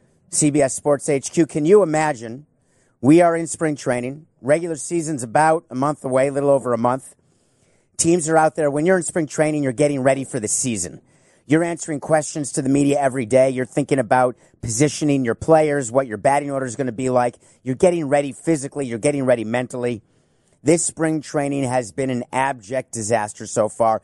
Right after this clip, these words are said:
and we haven't even played one game. We're trying to get back to normal, whether it's on Nothing Personal or here on the Q, as we're trying to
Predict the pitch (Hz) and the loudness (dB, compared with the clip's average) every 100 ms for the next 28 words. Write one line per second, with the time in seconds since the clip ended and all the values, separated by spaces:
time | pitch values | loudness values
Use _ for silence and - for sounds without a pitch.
0 | - - 120 113 123 147 147 147 131 120 | -10 -8 -4 -2 0 0 0 -4 -4 -2
1 | 131 127 117 95 117 110 107 92 - _ | 0 0 0 -4 -2 -2 -2 -2 -6 _
2 | _ _ _ _ _ _ _ _ 147 147 | _ _ _ _ _ _ _ _ 0 0
3 | 175 160 143 151 156 143 - 139 135 151 | -4 -4 -4 0 2 2 0 0 2 4
4 | 156 135 131 131 - 127 131 139 131 123 | 4 4 4 2 2 2 2 0 0 0
5 | 151 151 180 139 117 143 135 123 - 151 | 2 2 2 2 4 4 4 0 2 6
6 | 165 190 - _ _ 127 117 110 - 143 | 8 8 4 _ _ 0 0 -6 0 0
7 | 143 147 131 | 2 4 2